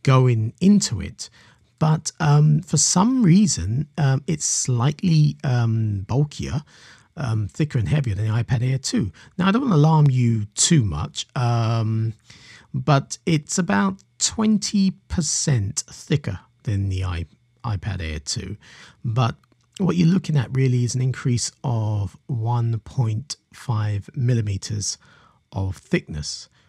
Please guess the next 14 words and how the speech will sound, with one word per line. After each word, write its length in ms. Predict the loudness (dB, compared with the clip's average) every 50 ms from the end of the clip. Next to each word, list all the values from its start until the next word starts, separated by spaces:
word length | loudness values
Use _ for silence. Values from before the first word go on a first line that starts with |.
| _ _ _ _ _ _ _
Um, 840 | -4 -2 -2 0 -2 -2 -2 -2 -2 -2 -2 -2 -4 -4 -6 -6 -8 -10 _ _ _ _
so, 720 | -4 -2 -2 0 2 2 4 4 4 2 2 2 0 -2 -4 -8 -14 _ _ _ _ -8 -6
okay, 420 | -4 -4 -2 -4 -4 -4 -6 -8 -8 _
um, 420 | -4 -4 -2 -2 -2 -2 -4 -4 -6 -10 -18 -20 _ _ _ _ _ _ _ _ _ _ _
the 120 | 0 2 4
iPad 440 | 4 4 4 4 2 0 0 -2 -2 -2
Air 260 | 0 0 2 2 0
two 580 | 0 0 0 4 4 4 4 4 2 -2 -4 -4
was, 540 | -4 -4 -2 -2 -2 -2 -2 -2 -4 -4 -6 -8 -6
uh, 560 | -4 -2 -2 -2 -2 -2 -2 -2 -4 -4 -6 -6
six 360 | -6 -4 -2 -2 -2 -2 -6
point 280 | -2 0 2 2 2 2
one 300 | 2 2 2 4 2 2
millimeters 800 | 0 0 -2 -4 -4 -6 -8 -8 -8 -8 -8 -8 -8 -10 -14 -16